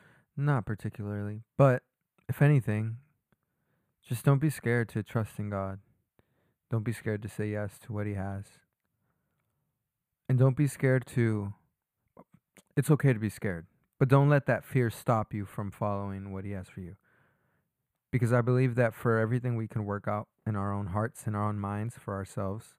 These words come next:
God might have a plan that looks completely opposite of that,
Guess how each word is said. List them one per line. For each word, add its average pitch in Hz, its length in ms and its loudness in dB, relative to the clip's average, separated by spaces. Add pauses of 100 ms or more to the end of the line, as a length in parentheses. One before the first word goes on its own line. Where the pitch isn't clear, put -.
(2000)
God 123 280 4
might 127 240 2
have 123 180 2
a 113 80 -4
plan 117 280 -2
that 113 100 -2
looks 107 260 -6
completely 120 540 -4
opposite 107 440 -2
of 117 100 0
that, 123 220 0